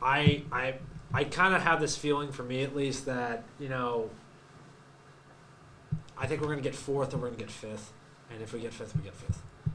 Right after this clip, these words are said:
Um, I just, I think we'll stick around. Again, Harrison said this earlier in the year. If Kane gets injured, we're, we're, we're done. We're screwed.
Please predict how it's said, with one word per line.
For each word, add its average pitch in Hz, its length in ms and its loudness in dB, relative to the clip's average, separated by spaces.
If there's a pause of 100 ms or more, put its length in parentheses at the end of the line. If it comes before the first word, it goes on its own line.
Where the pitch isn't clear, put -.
(240)
Um, 107 320 -4 (760)
I 131 100 0
just, 131 320 -2
I 131 80 -2
think 160 240 -2
we'll 156 100 0
stick - 300 0
around. 127 640 -2 (260)
Again, 151 360 4
Harrison 160 340 4
said 156 100 2
this 143 120 0
earlier 139 100 2
in 139 60 2
the 135 80 -2
year. 127 120 2
If 123 140 -4
Kane 175 220 2
gets 135 160 6
injured, 135 320 0
we're, 107 80 -12 (120)
we're, - 520 -12
we're 107 60 -6
done. 90 160 -10 (100)
We're - 80 4
screwed. - 240 2